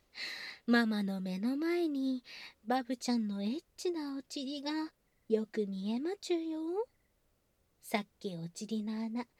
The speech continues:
広げてあげたおかげで、穴もすっごく柔らかい。それに、おちりをくぱっ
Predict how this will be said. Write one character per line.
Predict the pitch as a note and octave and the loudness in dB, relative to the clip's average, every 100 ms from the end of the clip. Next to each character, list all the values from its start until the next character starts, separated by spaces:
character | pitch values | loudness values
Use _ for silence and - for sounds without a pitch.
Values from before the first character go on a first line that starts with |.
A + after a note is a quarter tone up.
| - - | -20 -18
広 | - A#3 A3+ | -4 0 2
げ | B3 B3+ | 2 2
て | C4+ C4 | 0 -2
あ | C4 | -2
げ | C#4+ | -2
た | C4+ C#4+ C#4 | -2 -2 -2
お | |
か | C4+ D4+ | -4 -8
げ | - D4+ | -6 -6
で、 | - E4+ E4+ D#4+ C#4 C#4 - - - _ | 0 2 2 0 -2 -6 -14 -18 -20 _
穴 | F#3 G3+ A#3 | -6 -2 0
も | A#3+ G3 | 0 -2
す | A#3 - | -6 -10
っ | F#3+ G3+ A#3+ B3 C#4+ _ _ | -6 0 2 2 -2 _ _
ご | - - | -18 -6
く | - | 0
柔 | F4 D4 C4+ | 2 2 0
ら | C#4+ D4+ | -2 0
か | E4+ G4+ - G#4+ G4+ G#4+ A#4 B4+ - - - | 0 -2 -4 -4 -2 -2 -4 -8 -14 -12 -8
い。 | F#4 - - _ _ _ _ _ _ _ _ _ _ | -8 -10 -20 _ _ _ _ _ _ _ _ _ _
そ | - G3+ | -4 -2
れ | F#3+ G#3 | 0 -2
に、 | A3 A#3 A#3 - - - - | 0 0 0 -6 -16 -14 -4
お | A3 | -2
ち | G#3 A3+ | 0 -2
り | A3 A3+ | -2 0
を | A3 | -2
く | A#3 D4+ | -2 -6
ぱ | |
っ | - | -2